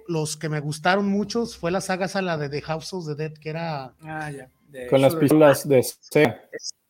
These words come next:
Speaker 1: este, de hecho, fue para mí la de The House of the Dead como la historia de videojuegos de horror, que estaba llena de, de monstruos, de estra-, de, el malo, creo que en la dos era un, un, un,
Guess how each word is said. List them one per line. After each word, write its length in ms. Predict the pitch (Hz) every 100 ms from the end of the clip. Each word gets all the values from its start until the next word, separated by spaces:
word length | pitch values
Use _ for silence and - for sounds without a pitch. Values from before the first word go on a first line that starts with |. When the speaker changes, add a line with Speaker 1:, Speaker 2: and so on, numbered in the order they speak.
| _
Speaker 1:
este, 960 | 156 151 151 156 147 147 143 143 131 131
de 140 | 151
hecho, 160 | 160 208
fue 200 | 214 208
para 180 | 208
mí 640 | 165 180 202 208 202 170 156
la 140 | 147
de 260 | 143 151 143
The 80 | 147
House 240 | 165 160
of 100 | 202 165
the 60 | 156
Dead 160 | 190 -
como 240 | 151 143
la 360 | 139 135 135 131 _ _ _ -
historia 520 | 139 - 165 180 180
de 640 | 156 143 139 131 127 123 -
videojuegos 540 | 147 135 135 156 175 160
de 60 |
horror, 340 | 151 151 233 - _ _ _ _ _
que 80 |
estaba 240 | 131 - 147
llena 240 | 156 165
de, 440 | 147 135 123 117 - - _ _ _ -
de 360 | 123 120 120 120
monstruos, 760 | 143 160 151 - 147 143 139
de 60 | 127
estra-, 280 | - 127 - 139
de, 800 | 135 131 131 127 131 127 123 143
el 120 | 147
malo, 360 | 170 196 208 202
creo 140 | 185
que 80 | 185
en 60 | 196
la 100 | 160
dos 180 | 170 185
era 140 | 185
un, 420 | 180 185 185 180 156
un, 320 | 170 180 180
un, 600 | 170 175 180 165 151 -